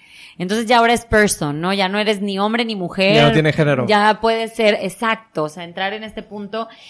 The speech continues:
Speaker 1: Y, y el Papa Francisco también fue, de hecho, antes de que saliera en Rolling Stone, eh, Person of the Year. Y si te pones a googlear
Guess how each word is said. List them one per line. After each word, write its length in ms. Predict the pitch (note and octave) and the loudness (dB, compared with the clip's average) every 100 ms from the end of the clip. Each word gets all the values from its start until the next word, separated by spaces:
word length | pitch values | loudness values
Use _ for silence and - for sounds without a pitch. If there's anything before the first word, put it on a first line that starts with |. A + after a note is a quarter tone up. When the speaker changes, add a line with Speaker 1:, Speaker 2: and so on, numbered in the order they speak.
| - _ | -20 _
Speaker 1:
Y, 320 | - G#3 G#3 - | -12 -10 -10 -6
y 140 | A3 | -4
el 80 | A3 | 0
Papa 240 | A3 A3+ | 2 2
Francisco 460 | A3+ A#3 A3+ - A3+ | 2 0 0 -2 0
también 500 | G#3+ F#3+ F#3+ G#3 G#3+ | 2 2 4 2 2
fue, 540 | G3+ F#3+ F#3+ G3+ - _ _ | -2 0 -2 -6 -12 _ _
de 240 | E3+ E3+ | -4 -4
hecho, 360 | F3 A#3 G#3+ - | -2 -2 -2 -4
antes 840 | E3+ A3+ C4 - F4 F#4 - - - | -2 0 0 2 2 2 -4 -14 -8
de 180 | F3 | -6
que 80 | F3+ | -4
saliera 300 | E3 F3 F3+ | -4 -2 -2
en 80 | F#3+ | 0
Rolling 220 | F#3 F#3 | -2 -2
Stone, 480 | F#3+ - F3 E3+ F#3 _ _ _ _ - | -4 -2 -2 -4 -8 _ _ _ _ -10
eh, 300 | D3+ D3 C#3+ | -8 -8 -4
Person 380 | - G#3 G3 G#3 | 0 0 0 -4
of 160 | F#3+ F3 | -4 -2
the 160 | F#3+ | -2
Year. 420 | A3 B3+ G3 D3 - - - _ _ _ | -2 0 -2 -2 -8 -18 -20 _ _ _
Y 100 | G#3+ | -10
si 140 | A#3 | -4
te 120 | A#3 | -4
pones 260 | A3 B3 C4+ | -2 -2 2
a 80 | C#4 | 0
googlear 680 | B3+ C4 C4 B3+ B3 A#3+ | 0 -2 0 0 -2 -4